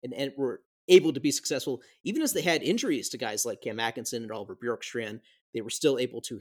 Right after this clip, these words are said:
hang around there in a playoff spot. And then when they got guys healthy, they were able to, you know,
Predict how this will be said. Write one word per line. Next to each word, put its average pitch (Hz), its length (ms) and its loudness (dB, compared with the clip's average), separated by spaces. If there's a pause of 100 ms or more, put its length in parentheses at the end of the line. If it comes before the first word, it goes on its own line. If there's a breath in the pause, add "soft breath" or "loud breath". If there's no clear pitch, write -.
hang 127 180 -4
around 110 380 -6
there 107 160 -6
in 104 60 -12
a - 40 -18
playoff 120 320 -4
spot. 107 480 -6 (400)
And 135 120 -2
then 143 120 4
when 127 80 0
they 123 100 2
got 123 220 -2
guys 101 220 -6
healthy, 139 300 -2
they 113 120 -4
were 113 100 -2
able 107 200 -4
to, 107 420 -8
you 117 100 -12
know, 104 160 -10